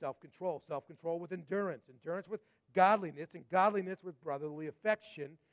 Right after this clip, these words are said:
and brotherly affection with love. So he's really emphasizing there how our faith, our knowledge of God, which releases our spirits to live in relationship with Him, is supposed to permeate all of our lives and bring it so that our lives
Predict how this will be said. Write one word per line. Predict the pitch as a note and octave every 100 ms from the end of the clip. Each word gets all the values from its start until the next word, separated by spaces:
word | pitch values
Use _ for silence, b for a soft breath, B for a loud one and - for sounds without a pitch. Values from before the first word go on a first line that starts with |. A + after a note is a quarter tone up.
| _ _
and | D#3+ C3+
brotherly | F3 F#3 F#3+ F#3+
affection | - C#3+ - E3 D3+
with | D#3 - _ _ C#3
love. | F3 D3 - b b b
So | E3
he's | E3+ B2+
really | G#3 A#3 F3+
emphasizing | F#3+ - D#3+ F3+ D#3 C#3 D3+ C3+
there | D3+ D3+ C3
how | D3 C#3+ - _ C#3
our | D3 - _
faith, | G#3 E3+ E3+
our | D#3 C#3+
knowledge | F3 G#3+ G3+ D3
of | C#3+
God, | D3+ D3 D#3
which | -
releases | D3+ D3 G3+ - F#3
our | E3+ D#3
spirits | _ F3 F3+ -
to | D#3
live | C#3+
in | D3
relationship | D#3 A3+ F3+ - E3+
with | C3+
Him, | D#3 - b b
is | -
supposed | G#3 F#3
to | E3 _ -
permeate | B3 C4 G3+ E3+ F3+ -
all | G#3 C4+ B3+
of | F3
our | D3
lives | C3+ C3 C3+ C#3+ - _ _ D3+
and | C3+ -
bring | A3 G#3
it | F#3+ -
so | E3
that | D#3+
our | D#3 D3
lives | E3 F3+ D3 D3+ F3+